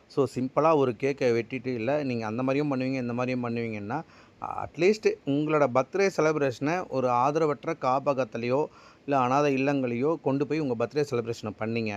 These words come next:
அப்படின்னா ரொம்ப சந்தோஷமா இருக்கும். So இதெல்லாம் இன்னும் நல்ல, நிறைய பேசுவோம். இது போல விஷயங்கள்,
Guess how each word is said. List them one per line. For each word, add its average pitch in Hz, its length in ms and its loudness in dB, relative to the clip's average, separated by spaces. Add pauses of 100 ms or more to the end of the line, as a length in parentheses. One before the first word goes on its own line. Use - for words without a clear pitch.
அப்படின்னா 92 440 -8 (1160)
ரொம்ப 107 180 -4 (100)
சந்தோஷமா 110 520 -2
இருக்கும். 131 280 -6 (380)
So - 60 -4 (100)
இதெல்லாம் 123 400 2 (320)
இன்னும் 131 280 -2
நல்ல, 120 300 -4
நிறைய 123 160 0 (100)
பேசுவோம். 131 480 -2
இது 110 100 -2
போல 117 280 -2
விஷயங்கள், 127 440 -2